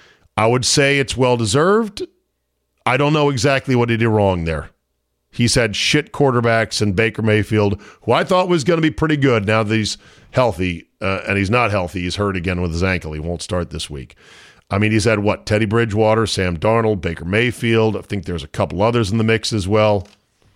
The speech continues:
Seems like a very smart, pleasant, affable guy that dealt nicely with the media.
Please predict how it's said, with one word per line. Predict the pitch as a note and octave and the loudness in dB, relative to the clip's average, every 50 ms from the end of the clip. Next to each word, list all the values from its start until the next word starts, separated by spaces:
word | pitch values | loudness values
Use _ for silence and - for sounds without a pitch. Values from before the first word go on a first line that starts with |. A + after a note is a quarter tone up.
| _ _ _ _ _ - - - _ _ _ _ _ _ _ - _ _ | _ _ _ _ _ -20 -20 -20 _ _ _ _ _ _ _ -20 _ _
Seems | - - - C#3 D3 D3 C3+ | -6 -2 0 2 2 2 2
like | B2+ A2 | 2 0
a | A2+ G#2+ | 0 2
very | A#2 B2+ C#3+ C#3+ | 2 2 2 2
smart, | - - - - C3 B2 B2+ B2+ B2 - _ - | 0 -2 -2 0 2 2 2 2 0 -2 _ -8
pleasant, | - A2+ A#2 A#2 G2+ G2+ A2+ A2 - - | -2 0 0 0 0 -2 -4 -6 -6 -4
affable | G2+ G#2+ A2 G2+ - A2 G#2+ A2 G#2+ | -2 -2 0 0 -2 0 0 0 0
guy | G2 G#2 G2+ G2+ G2+ | 2 2 2 2 2
that | G2 F#2 E2 D2 | 0 -2 -4 -2
dealt | G#2+ A2 A2 A2 - - | 0 0 0 0 -2 -2
nicely | G2+ G#2 G#2+ G2+ - - G#2 G2+ | -2 0 0 0 -2 -2 -2 -2
with | G2 F#2 | -2 -2
the | G2+ | 0
media. | G2 G2+ G2 G2 F#2+ G2 G2 G2 F#2+ | 0 2 2 2 2 4 4 2 2